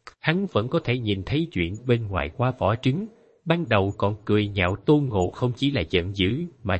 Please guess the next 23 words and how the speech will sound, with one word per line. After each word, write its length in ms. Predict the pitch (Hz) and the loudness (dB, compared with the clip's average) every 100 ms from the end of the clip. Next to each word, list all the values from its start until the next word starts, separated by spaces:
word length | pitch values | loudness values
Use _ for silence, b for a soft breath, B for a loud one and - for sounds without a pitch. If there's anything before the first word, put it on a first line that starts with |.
| - | 2
triệu 200 | 98 98 | 2 2
hoán 240 | - 139 190 | 2 0 0
ra 120 | - | -2
một 220 | 107 90 - | -4 -6 -4
con 180 | 113 | -2
nguyên 160 | 117 120 | 0 0
tố 200 | 113 131 | 0 -2
thú, 300 | 131 120 180 - _ _ _ | 0 0 0 -8 _ _ _
nhưng 320 | 107 101 98 92 | 0 0 0 2
rất 300 | 160 165 123 | 2 2 0
nhanh 140 | 117 | 0
hắn 400 | 101 127 165 160 | 0 -2 -4 -2
đã 100 | 107 | -2
hối 240 | 113 160 | 4 4
hận. 280 | 139 92 78 87 - - - 120 | 4 -2 -4 -12 -18 -20 -16 4
Đây 160 | 151 | 6
sao 320 | 160 - 160 | 6 2 0
lại 160 | 127 92 | 2 2
là 120 | 101 | 0
con 240 | - 143 139 | 0 -2 2
nguyên 180 | 147 | 2
tố 200 | 135 143 170 | 4 4 4
thú 160 | 160 | 0